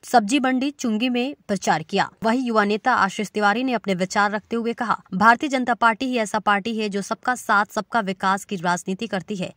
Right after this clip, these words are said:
आशीष तिवारी ने सपा और बसपा पर जाति की राजनीति करने का आरोप लगाया और कहा कि ये पार्टियां वोट के लिए जाति का प्रयोग करके मतदाताओं को बेवक-, बेवकूफ बनाती है। आशीष तिवारी ने सभी नगरवासियों की ओर से पूर्ण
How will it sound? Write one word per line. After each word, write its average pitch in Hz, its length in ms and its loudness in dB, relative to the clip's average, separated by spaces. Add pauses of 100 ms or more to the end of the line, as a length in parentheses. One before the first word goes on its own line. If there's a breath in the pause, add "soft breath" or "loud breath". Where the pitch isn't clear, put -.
(120)
आशीष 214 320 0
तिवारी 208 380 4
ने 269 140 0
सपा 247 300 2
और 214 180 2
बसपा 208 340 0
पर 208 240 2
जाति 208 360 0
की 233 100 -4
राजनीति 185 460 -2
करने 175 280 -4
का 185 120 -4
आरोप 175 380 -2
लगाया 196 380 0 (180 loud breath)
और 214 120 -2
कहा 233 260 -2
कि 254 100 -6
ये 214 180 -2
पार्टियां 202 480 2
वोट 214 280 -2
के 208 140 0
लिए - 280 -10 (140 soft breath)
जाति 226 340 0
का 247 120 2
प्रयोग 196 340 -2
करके 208 320 -4
मतदाताओं 190 500 -2
को 180 220 -4
बेवक-, 190 440 -2
बेवकूफ 226 420 2
बनाती 180 440 -4
है। 165 140 -10 (240 loud breath)
आशीष 214 340 2
तिवारी 214 320 2
ने 233 160 0
सभी 214 260 -4
नगरवासियों 196 640 -2
की 233 120 -6
ओर 202 200 -2
से 214 160 -6
पूर्ण 190 320 -4